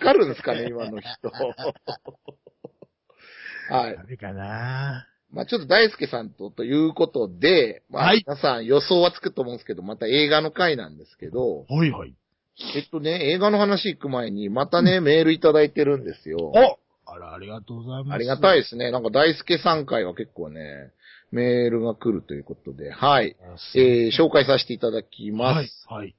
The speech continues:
Speaker 1: えー、ピッケルさんかな？
Speaker 2: あれ、また、別の方。
Speaker 1: ハンドルネーム、ピッケルさん。はい。
Speaker 2: はい、はい。
Speaker 1: えー、二百五十九回ということで、えー、
Speaker 2: はい。
Speaker 1: ホビッ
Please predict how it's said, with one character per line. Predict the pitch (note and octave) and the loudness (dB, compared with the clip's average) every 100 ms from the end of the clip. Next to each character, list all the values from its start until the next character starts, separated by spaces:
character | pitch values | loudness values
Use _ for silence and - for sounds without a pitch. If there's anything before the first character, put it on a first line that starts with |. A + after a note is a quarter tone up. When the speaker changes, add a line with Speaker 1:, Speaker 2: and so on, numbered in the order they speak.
| _ _ | _ _
Speaker 1:
え | - D#2 D#2 D2+ D2+ D2 | -12 -10 -8 -10 -10 -12
ー、 | _ - | _ -2
ピ | B3 C#4 | 0 0
ッ | _ - | _ 4
ケ | - | 4
ル | C#3 | 4
さ | - F#2+ | 0 -10
ん | C2 | -12
か | C#2+ | -14
な？ | - - _ _ _ _ _ - | -14 -16 _ _ _ _ _ -12
Speaker 2:
あ | A2+ | -10
れ、 | F#2+ | -10
ま | A2 | -6
た、 | F#3+ F#3 - _ _ _ _ - | -2 -2 -4 _ _ _ _ -10
別 | C3 D#3 | -6 -2
の | D3+ | -2
方。 | - - - G#3+ | -4 -8 -8 -4
Speaker 1:
ハ | D3 D#3 | 0 2
ン | |
ド | D#3 | 2
ル | D3+ | 4
ネ | D3 | 0
ー | |
ム、 | A#2 | 0
ピ | E3 | -6
ッ | E3 | -6
ケ | - | -4
ル | G#2 | -4
さ | - | -8
ん。 | D2 | -14
は | - B2+ B2 D#3 D#3 | -2 0 2 2 2
い。 | |
Speaker 2:
は | A2 | 0
い、 | |
は | D#2+ C3 C#3 A#2 | -6 -2 -2 -2
い。 | |
Speaker 1:
え | A#2+ A#2 A#2 A2+ A2 G#2 | -4 -4 -2 -2 -4 -6
ー、 | G2+ | -8
二 | A2 C3 | -6 0
百 | A3 A#3 G#3+ | 2 2 2
五 | G#3+ | 4
十 | G3 G3+ F#3+ | 4 2 -2
九 | - F#3+ G3 | 0 0 2
回 | G#3+ C3 | 2 2
と | G#2 | -2
い | |
う | F2+ | -10
こ | E2+ | -12
と | E2+ | -14
で、 | E2+ F#2 D#2+ _ - | -10 -10 -10 _ -12
え | E2+ | -2
ー、 | |
Speaker 2:
は | D#3+ | -2
い。 | G#2+ - _ - | -2 -10 _ -4
Speaker 1:
ホ | B3 | 0
ビ | |
ッ | E4 | 0